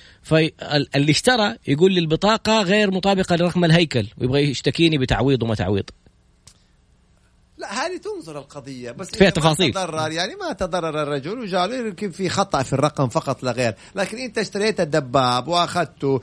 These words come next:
Speaker 2: واستخدمته وأمورك طيبة، فهذا الخلل يتم تصحيحه. يعني ما، لا إحنا نمسك الأمور على طول، يعني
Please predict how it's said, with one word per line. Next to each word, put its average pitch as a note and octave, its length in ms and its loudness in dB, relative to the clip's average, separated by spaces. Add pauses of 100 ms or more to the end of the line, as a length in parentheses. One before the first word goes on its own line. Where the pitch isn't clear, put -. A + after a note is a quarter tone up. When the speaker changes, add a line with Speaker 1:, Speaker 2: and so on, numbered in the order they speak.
(160)
Speaker 2:
واستخدمته E3+ 840 -2
وأمورك F3+ 640 0
طيبة، D#3 480 2 (200)
فهذا A#3+ 840 0
الخلل B3+ 340 -2
يتم F#3+ 260 -2
تصحيحه. F#3+ 540 -2
يعني A2+ 340 0 (340)
ما، B2+ 420 0
لا D#3+ 160 2
إحنا G3 300 -2
نمسك F3 380 -6
الأمور D#3 320 -2
على C#3+ 160 2
طول، E3 240 2
يعني C#3 260 2